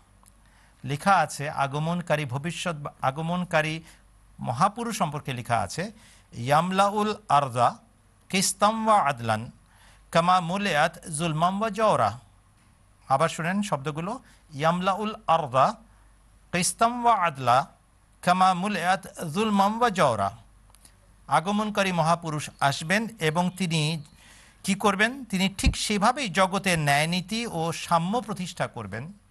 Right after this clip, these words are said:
যেভাবে ইতোপূর্বে জগতে অন্যায় এবং অবিচার ছেয়ে ছিল। এটা বিখ্যাত হাদিস, সবাই এটা জানেন এবং পড়েন।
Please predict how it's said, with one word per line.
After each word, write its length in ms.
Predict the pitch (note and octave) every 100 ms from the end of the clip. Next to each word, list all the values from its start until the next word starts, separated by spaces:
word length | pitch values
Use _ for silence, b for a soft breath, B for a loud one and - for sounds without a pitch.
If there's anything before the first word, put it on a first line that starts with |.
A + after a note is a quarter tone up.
| _ B B B B
যেভাবে 480 | A#2+ F3+ F#3 G3+ A3+ A3+
ইতোপূর্বে 1000 | F3+ - G3+ F#3+ G#3 G#3+ F3 D3 D#3 A3 _ b b b b
জগতে 480 | A2 E3+ D#3 F#3 G#3+
অন্যায় 420 | E3 D#3 F3+ G#3
এবং 220 | A3 F3+ D#3
অবিচার 560 | C#3+ E3+ E3 G#3 A#3+ -
ছেয়ে 340 | - - B3+ A#3
ছিল। 300 | - A2 D2+ - _ _ _ _ _ _ _ _ _ _ _ _ _ _ _ _ _ -
এটা 180 | D#3 F3+
বিখ্যাত 440 | G#3+ G#3+ A3 A3 A3 A#3+ - _
হাদিস, 500 | D3 C3+ D#3+ A#2 - b b
সবাই 360 | - E3 G3 F#3
এটা 140 | F#3+
জানেন 300 | D3+ D3+ F#3
এবং 220 | G3+ E3+ D#3
পড়েন। 280 | B2+ F#2